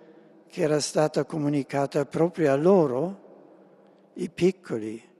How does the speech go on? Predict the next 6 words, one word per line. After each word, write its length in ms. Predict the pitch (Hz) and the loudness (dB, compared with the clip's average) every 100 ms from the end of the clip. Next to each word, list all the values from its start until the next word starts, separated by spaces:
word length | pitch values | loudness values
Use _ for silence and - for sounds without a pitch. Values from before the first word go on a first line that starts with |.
| _ _ _ | _ _ _
uomini 440 | - 175 165 165 160 | -2 2 2 2 0
appartemen-, 1040 | - 165 - 143 139 - 147 143 160 165 | -2 -4 -2 -2 -4 -4 -2 0 -2 -4
apparentemente 1080 | - 170 - 147 151 147 - 143 147 151 147 | -8 -8 -2 -2 0 -4 -4 -2 -2 -4 -6
irrilevanti. 1200 | 151 156 165 160 151 151 143 147 147 139 - 110 - _ _ _ _ _ _ _ _ _ _ _ _ | -6 -2 -2 0 0 0 -2 -4 -8 -12 -16 -16 -18 _ _ _ _ _ _ _ _ _ _ _ _
Si 260 | - 175 175 | -14 -8 -6
affrettarono 1120 | 202 180 185 190 - 156 127 117 117 110 120 | -4 -6 -2 -4 -2 -6 -4 -6 -10 -12 -16